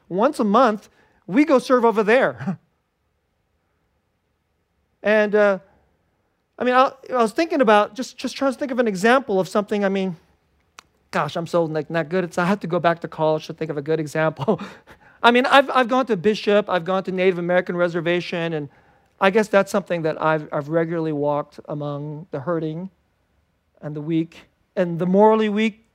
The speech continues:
the poverty weak, the outsiders. But I'm thinking about something that ch-, that changed my life. I mean, when I was in college as a freshman, I took this class.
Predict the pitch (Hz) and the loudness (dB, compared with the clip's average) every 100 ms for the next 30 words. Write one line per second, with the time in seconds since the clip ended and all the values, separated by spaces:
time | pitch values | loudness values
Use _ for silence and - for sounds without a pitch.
0 | _ _ - 170 196 202 214 202 196 208 | _ _ -8 4 4 4 0 -4 -4 -6
1 | _ _ _ - 165 170 - 190 185 190 | _ _ _ -2 2 2 2 0 0 -2
2 | _ _ _ _ - 202 180 _ - 254 | _ _ _ _ 4 4 4 _ -14 -6
3 | 339 370 302 - 277 247 202 - - 190 | -4 2 2 2 -2 0 -2 -6 -12 -4
4 | 196 - 226 247 226 226 202 233 170 - | -4 -2 0 0 2 2 4 4 2 0
5 | 180 170 180 214 285 311 - 196 196 196 | -4 0 2 2 2 0 4 4 4 -2
6 | 151 160 196 208 180 165 160 240 285 - | -12 -2 -2 -2 -8 -10 -6 -6 -6 0
7 | 226 180 180 202 - | 4 6 4 0 -8